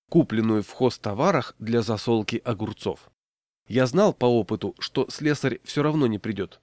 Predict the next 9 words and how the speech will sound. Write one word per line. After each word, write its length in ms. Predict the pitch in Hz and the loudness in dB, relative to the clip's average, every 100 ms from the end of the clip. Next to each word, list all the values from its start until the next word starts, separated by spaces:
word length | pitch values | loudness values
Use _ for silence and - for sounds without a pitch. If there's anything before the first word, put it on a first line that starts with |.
| _ | _
но 180 | 92 104 | -6 -6
совесть 440 | - 247 190 156 | -2 -2 0 0
моя, 240 | 127 120 110 | 0 2 0
по 100 | 107 | -4
крайней 360 | - 127 113 | -2 0 0
мере, 280 | 117 170 147 - | 0 0 0 -2
была 320 | 113 110 127 | -2 0 0
теперь 360 | - - 107 - | -4 -6 -6 -6
чиста. 440 | - 101 - 78 | -12 -12 -6 -8